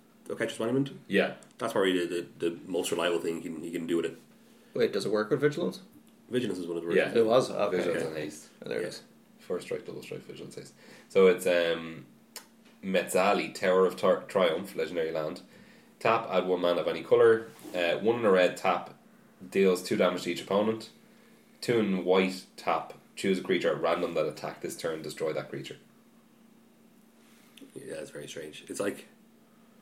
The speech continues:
Speaker 1: are you, so if, if you're in a deck with Double Strike, First Strike, or Haste creatures, it's like you're, you're probably, you know, kind of a, a Boros aggressive deck.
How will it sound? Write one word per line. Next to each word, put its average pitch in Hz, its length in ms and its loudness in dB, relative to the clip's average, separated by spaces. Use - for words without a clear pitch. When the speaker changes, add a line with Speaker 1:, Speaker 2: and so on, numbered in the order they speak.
Speaker 1:
are 107 60 -4
you, 139 440 8
so 131 140 0
if, 131 320 4
if 135 160 2
you're 147 80 6
in 135 80 6
a - 20 2
deck 123 140 2
with 107 100 -2
Double 104 140 2
Strike, 95 260 -2
First - 300 -6
Strike, 92 240 -2
or 82 300 -2
Haste 104 220 0
creatures, 87 320 -2
it's 82 120 -4
like 82 120 -6
you're, 85 120 -4
you're 82 120 -6
probably, 85 300 -4
you 87 100 -6
know, 76 120 -4
kind 78 200 -8
of 82 120 -2
a, - 40 -8
a - 20 -14
Boros 85 320 0
aggressive 90 280 -6
deck. 85 240 -8